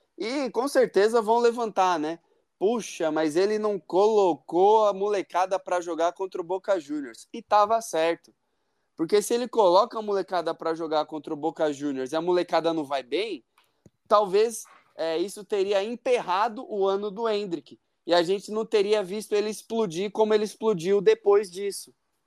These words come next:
né? Então, assim, o Abel Ferreira, é, pra mim, ele é sempre nota dez, ele é sempre campeão em todos os quesitos, Couto. E eu sou super suspeito pra falar do Abel.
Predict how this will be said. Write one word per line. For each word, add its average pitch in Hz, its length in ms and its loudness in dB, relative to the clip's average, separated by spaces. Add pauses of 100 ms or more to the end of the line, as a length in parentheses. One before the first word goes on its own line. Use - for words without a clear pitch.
né? 143 240 0 (380)
Então, 247 180 -2
assim, 160 480 -2 (140)
o 294 280 4
Abel 190 320 4
Ferreira, 180 520 -2 (100)
é, 160 160 0 (320)
pra 220 160 0
mim, 190 220 -6
ele 254 160 -2
é 175 80 2
sempre 208 440 -8
nota 190 380 -2
dez, 143 400 -2
ele 170 120 -2
é 151 60 0
sempre 202 360 -8
campeão 196 480 0
em 269 40 -4
todos 208 460 2
os 214 160 -10
quesitos, 220 480 -4
Couto. 107 320 -10
E 156 60 2
eu 214 120 4
sou 233 220 -2
super 220 480 -4
suspeito 180 420 -2
pra 180 140 2
falar 170 240 4
do 170 140 2
Abel. 123 340 -4